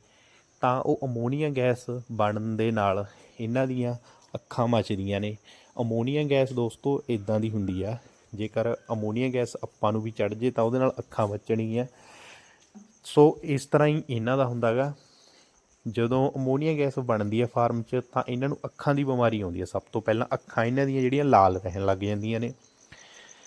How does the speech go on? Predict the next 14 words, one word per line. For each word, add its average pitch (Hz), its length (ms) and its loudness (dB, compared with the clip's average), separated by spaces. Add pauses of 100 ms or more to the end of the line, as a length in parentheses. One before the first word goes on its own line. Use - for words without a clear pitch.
(360)
ਜਿਹੜੀਆਂ 147 240 0
ਅੱਖਾਂ - 300 -2
ਲਾਲ 135 240 6
ਰਹਿਣ 135 280 0
ਦੇ 139 140 0
ਨਾਲ 135 440 4
ਅੱਖਾਂ - 260 -2
'ਚੋਂ 135 120 2
ਪਾਣੀ 117 360 2
ਵੀ 120 240 -4 (180)
ਵਗਣ 107 300 2
ਲੱਗ 95 140 0
ਜਾਂਦਾ 87 420 -8
ਗਾ। 80 140 -18